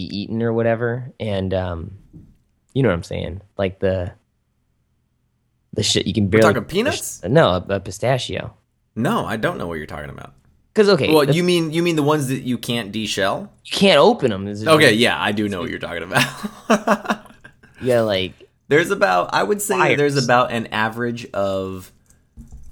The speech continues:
Speaker 2: five of those in a eight ounce package that I have here.
Speaker 1: You're right. No, it's not very common, but once in a
Speaker 2: And
Speaker 1: while.
Speaker 2: I'll, I'll just set 'em aside. And hey, every once in a while you get one that's out of the shell.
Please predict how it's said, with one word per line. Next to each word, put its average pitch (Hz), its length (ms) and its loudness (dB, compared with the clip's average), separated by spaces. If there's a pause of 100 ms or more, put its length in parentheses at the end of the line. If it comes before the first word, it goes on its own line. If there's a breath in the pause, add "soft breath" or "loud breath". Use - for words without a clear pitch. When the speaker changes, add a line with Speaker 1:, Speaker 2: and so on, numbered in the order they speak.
(120)
Speaker 2:
five 131 600 2
of 87 200 -4
those 82 720 -8
in 95 500 -6
a 90 640 -4 (400)
eight 131 280 -4
ounce 110 300 -2
package 95 500 -4
that 87 120 -8
I 80 140 -6
have - 260 -8
here. 73 260 -10 (280)
Speaker 1:
You're - 120 6
right. 147 160 4
No, 156 160 4
it's 123 120 0
not 156 160 0
very 131 140 -2
common, 90 360 -6
but 110 120 -6
once 165 240 -2
in 143 60 -4
a - 40 -2
Speaker 2:
And 98 140 0
Speaker 1:
while. 127 140 -2
Speaker 2:
I'll, 123 100 0
I'll 131 60 2
just 143 200 -4
set 139 140 2
'em 127 100 0
aside. 117 280 0
And 160 180 2
hey, 180 160 6
every 196 200 4
once 233 240 -2
in 139 60 -4
a 120 40 -2
while 104 180 0
you 104 160 -2
get 104 220 -4
one 104 320 -4
that's 98 260 -8
out 120 160 -2
of - 80 -12
the - 80 -18
shell. - 380 -12